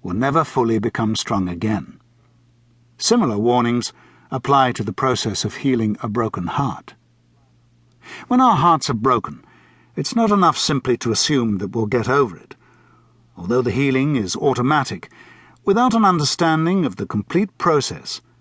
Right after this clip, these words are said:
it is quite possible and even common to interfere and obstruct the healing unknowingly. Using the analogy of healing a broken bone, we can begin to recognize and appreciate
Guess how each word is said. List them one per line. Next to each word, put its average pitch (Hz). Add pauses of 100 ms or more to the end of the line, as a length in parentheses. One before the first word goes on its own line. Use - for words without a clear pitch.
(280)
it 117
is 190
quite 170
possible 170
and 143
even 131
common 196 (420)
to -
interfere 156 (200)
and 139
obstruct -
the 117
healing 120 (500)
unknowingly. 127 (1600)
Using 220
the 180
analogy 139
of 101
healing 131
a 113
broken 113
bone, 110 (440)
we 185
can 247
begin 165
to 104
recognize 156
and 147
appreciate -